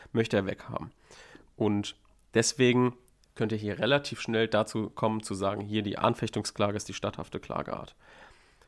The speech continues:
Bei der Anfechtungsklage unter römisch drittens ist natürlich auch immer die Klagebefugnis in direkter Anwendung nach Paragraph zweiundvierzig Absatz zwei V W G O zu prüfen.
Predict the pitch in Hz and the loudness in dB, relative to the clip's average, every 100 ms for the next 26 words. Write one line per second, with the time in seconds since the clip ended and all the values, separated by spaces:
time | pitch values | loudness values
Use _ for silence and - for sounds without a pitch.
0 | _ - - - - 165 160 160 - 143 | _ 0 2 2 0 0 0 -2 2 4
1 | 147 139 - 101 101 - - 147 147 156 | 4 2 -2 -4 -6 -8 -4 -4 -2 -6
2 | - 113 104 113 90 - 110 104 - - | -4 -4 -2 -2 -2 0 0 0 -2 2
3 | 113 160 151 147 - 190 - 185 - - | 4 4 0 -4 0 -2 2 0 0 -4
4 | 110 104 110 - 120 123 143 139 127 101 | -6 -4 -4 -4 -2 -2 -2 0 -2 -4
5 | - 98 - - 98 - 101 104 - 117 | -2 -2 -2 -4 -4 -4 -4 -4 -2 -6
6 | - - - - - - 113 123 107 107 | -6 -12 -10 -10 -10 0 2 4 0 0
7 | 101 - 123 - 170 - 170 170 | -2 -2 -2 0 -2 0 2 2